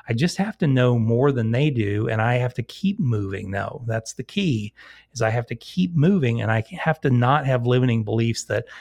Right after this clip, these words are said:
I'm never gonna be able to get this. I'm never gonna be able to understand it. And one of the keys to that is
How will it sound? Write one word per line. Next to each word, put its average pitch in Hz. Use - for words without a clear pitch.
I'm -
never 131
gonna 135
be 123
able 110
to 107
get 98
this. -
I'm 113
never 127
gonna 131
be 120
able 110
to 110
understand 113
it. -
And 117
one 151
of 247
the 226
keys 202
to 139
that 107
is 110